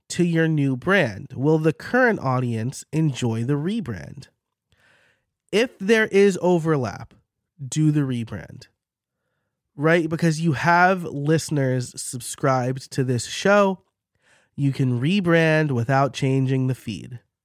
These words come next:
But if they are totally different, in Dan's case, I don't think they are. But if they're totally different or you want to declare audience bankruptcy, create a new show. Make sure to drop the trailer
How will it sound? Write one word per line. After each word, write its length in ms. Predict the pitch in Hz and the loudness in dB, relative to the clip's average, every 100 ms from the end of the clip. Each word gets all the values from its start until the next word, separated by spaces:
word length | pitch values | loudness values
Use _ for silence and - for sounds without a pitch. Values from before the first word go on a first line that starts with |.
| _ _ _ _ _ _ - | _ _ _ _ _ _ 2
But 180 | 185 | 4
if 220 | 190 240 - | 4 0 4
they 180 | 269 | 4
are 160 | 254 240 | 6 2
totally 600 | - - 226 240 240 233 | 0 2 2 4 0 0
different, 440 | 233 226 - 156 | 0 0 2 0
in 160 | 156 160 | 2 0
Dan's 380 | 151 214 214 - | 2 2 0 -2
case, 360 | - 226 202 - | -2 -2 -2 -4
I 200 | 156 190 | -2 2
don't 260 | 233 233 - | 2 0 -2
think 320 | 226 226 - | -2 -2 -2
they 180 | 214 214 | -2 0
are. 420 | 202 190 110 - _ _ _ _ _ _ _ _ - | 0 0 0 -8 _ _ _ _ _ _ _ _ 0
But 160 | 185 190 | 2 2
if 140 | 185 | 0
they're 120 | 196 | 0
totally 400 | 175 226 254 262 | 2 2 2 2
different 460 | 214 247 262 247 - | 0 0 2 0 2
or 100 | 190 | 0
you 160 | 196 202 | 2 4
want 180 | 202 | 4
to 60 | 196 | 2
declare 440 | 180 180 190 185 160 | 0 0 2 2 4
audience 440 | 180 208 214 185 | 2 2 0 0
bankruptcy, 840 | - 180 202 147 127 - 110 - _ _ _ _ _ _ _ _ | 2 2 2 0 -4 -6 -10 -12 _ _ _ _ _ _ _ _
create 260 | - 175 175 | -2 2 4
a 60 | 175 | 4
new 260 | 170 175 | 4 4
show. 440 | - - 104 87 - _ _ _ _ 143 | 2 -2 -2 -4 -18 _ _ _ _ 0
Make 240 | 151 160 | 0 0
sure 160 | - 190 | 0 0
to 120 | 175 | 0
drop 460 | - 151 160 165 | 2 4 4 2
the 520 | 156 147 160 156 143 - | -4 -2 -2 -2 -4 -6
trailer 760 | - 180 208 214 131 117 135 | -6 0 2 2 0 -2 -6